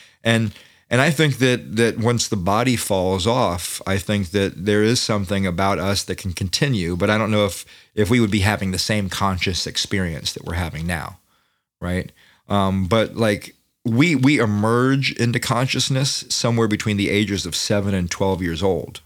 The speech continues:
I don't know if, if you realize that, but we're having actually subconscious brain waves before that. We don't actually have conscious brain waves,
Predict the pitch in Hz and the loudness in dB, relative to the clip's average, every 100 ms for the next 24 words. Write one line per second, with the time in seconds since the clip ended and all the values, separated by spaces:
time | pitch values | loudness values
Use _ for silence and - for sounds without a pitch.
0 | _ 92 87 92 87 - - - 78 - | _ -6 -2 -2 -4 -8 -20 -16 -12 -10
1 | - 92 92 98 90 87 80 87 - - | -8 -4 0 0 0 -2 -4 -4 -4 -6
2 | 82 - - - _ _ 104 113 113 110 | -8 -10 -20 -20 _ _ -8 2 2 4
3 | 110 104 101 107 98 101 92 - 117 107 | 2 0 0 0 0 -2 -2 0 0 -2
4 | - 104 101 95 80 110 135 143 98 82 | -2 -2 0 -4 -2 0 2 2 0 0
5 | 80 82 - 90 - - 120 - 50 _ | -4 -6 -6 -4 -2 0 -2 -4 -12 _
6 | _ _ _ _ 104 113 113 104 101 - | _ _ _ _ 0 2 2 0 0 0
7 | 95 98 - - 82 87 104 98 - 110 | 0 0 -2 -6 -6 -4 -4 -6 0 2
8 | 135 113 - - - | 2 -2 -6 -10 -12